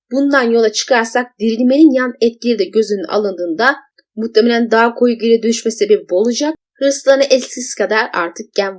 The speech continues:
vurmayacaktır diye tahmin ediyorum. Aslında Martin dolaylı yoldan bize güzel bir Jon analizi sunmuştu. Olmaktan korktuğum kişi Theon Greyjoy.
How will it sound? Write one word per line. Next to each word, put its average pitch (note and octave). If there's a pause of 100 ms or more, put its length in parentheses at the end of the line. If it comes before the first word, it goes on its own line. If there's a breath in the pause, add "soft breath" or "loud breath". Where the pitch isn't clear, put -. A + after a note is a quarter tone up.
vurmayacaktır E3+
diye D#3
tahmin A#3+
ediyorum. B3
Aslında B3
Martin C4 (420)
dolaylı A#3+
yoldan G3
bize G#3+
güzel -
bir C4
Jon B3+
analizi A3+
sunmuştu. D#3+ (300)
Olmaktan A#3+
korktuğum C4
kişi C4
Theon A3+
Greyjoy. D#3+